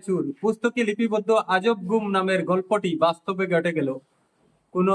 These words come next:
সিনেমার কাহিনী নয়, এক চোরের অস্বাভাবিক কাণ্ড। চুরি করতে এসে মালিকের শৌচাগারে খুম্ব নিদ্রায় বিভোর এক চোর। চোরের আজব কাণ্ড। চুরি করতে এসে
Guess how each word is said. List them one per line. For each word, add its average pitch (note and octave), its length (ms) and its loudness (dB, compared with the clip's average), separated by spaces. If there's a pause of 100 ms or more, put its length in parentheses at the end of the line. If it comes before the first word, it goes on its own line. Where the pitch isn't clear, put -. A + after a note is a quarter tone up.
সিনেমার G3 480 0
কাহিনী F3+ 380 0
নয়, C#3+ 240 0 (160)
এক D#3+ 180 -6 (100)
চোরের F#3+ 320 0 (160)
অস্বাভাবিক E3 640 -2 (140)
কাণ্ড। C3+ 280 -2 (600)
চুরি A3+ 180 2
করতে A#3 360 0
এসে A3 260 -2
মালিকের F3 500 0
শৌচাগারে F#3 720 0 (480)
খুম্ব G#3 280 0
নিদ্রায় F3 440 0
বিভোর F3 440 0 (140)
এক C#3+ 240 -6
চোর। D3 240 -2 (420)
চোরের F#3 380 2
আজব E3 420 0
কাণ্ড। D3 260 0 (600)
চুরি G3+ 200 2
করতে G#3 300 0
এসে G3+ 300 -2